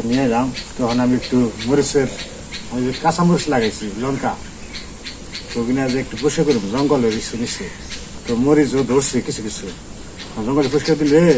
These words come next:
পোকামাকড় আক্রমণ কম হবো। এখন তো বর্ষাকালে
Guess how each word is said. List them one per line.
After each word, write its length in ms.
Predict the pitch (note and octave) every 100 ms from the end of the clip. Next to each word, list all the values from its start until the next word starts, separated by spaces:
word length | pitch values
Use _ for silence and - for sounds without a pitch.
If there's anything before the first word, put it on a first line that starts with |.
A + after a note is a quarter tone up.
| G#2 - - - - -
পোকামাকড় 400 | C#3+ D3+ C3+ C3
আক্রমণ 260 | - C3 A#2+
কম 120 | D3+ C3+
হবো। 160 | A2+ C3+ B2 - - - - - - - - - - -
এখন 140 | C3 C3+
তো 40 | B2
বর্ষাকালে 420 | D3 E3 D3+ D3